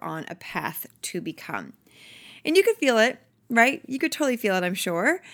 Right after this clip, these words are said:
because we, we all have it. We all have something in the backpack, but it comes down to really refocusing and remembering why we want to release what's in there.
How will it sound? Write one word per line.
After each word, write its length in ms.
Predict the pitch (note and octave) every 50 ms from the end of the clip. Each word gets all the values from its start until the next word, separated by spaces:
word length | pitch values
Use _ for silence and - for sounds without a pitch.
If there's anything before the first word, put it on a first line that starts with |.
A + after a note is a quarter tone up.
| - - - - - - - _
because 200 | - B3+ C4+ B3+
we, 120 | C4+ D4
we 180 | C4 - C4+ C#4+
all 180 | C4+ C#4 C#4+ C#4+
have 300 | B3+ B3+ D#4 D#4+ C4+ G3+
it. 20 |
We 140 | F3 F#3+ E3+
all 140 | - A3+ A3
have 220 | G#3 A#3 A#3+ A3+
something 220 | - - G#3 G3
in 100 | F#3 F#3
the 0 |
backpack, 540 | F#3+ G3 G3+ A#3 - - - G3 E3+ F3+ F#3 - -
but 140 | - F#3+ E3
it 160 | F#3+ - -
comes 280 | - - A3 G#3+ G#3
down 320 | G3 - F#3+ F#3 F#3 F#3+ F#3+
to 500 | - - - - F#3+ F3+ F3+ F3+ F3+ F3+ F3+ - - - - - - - - - - - - _ _ _ _ _ _ _ _ _ _ _ -
really 480 | - G#3 G#3 A3+ A#3+ B3+ B3 B3+ B3 A3
refocusing 640 | G#3 A3 G#3 F#3+ - G#3+ G3+ G3+ - - - G3+ F#3
and 80 | F3+
remembering 760 | F3+ F3 F3 F3 E3+ E3+ F3 F3 F3 E3 E3 E3+ E3+ E3+ E3+
why 280 | F3+ F3 F3 E3+ E3+ E3+
we 140 | E3+ F3 E3+
want 220 | E3 E3 E3 E3
to 100 | - -
release 320 | E3+ D#3+ D3+ D#3 D#3 -
what's 140 | - D#3 -
in 160 | D3+ B2+ A#2+
there. 260 | A2+ F#2 F#2 G2+ G3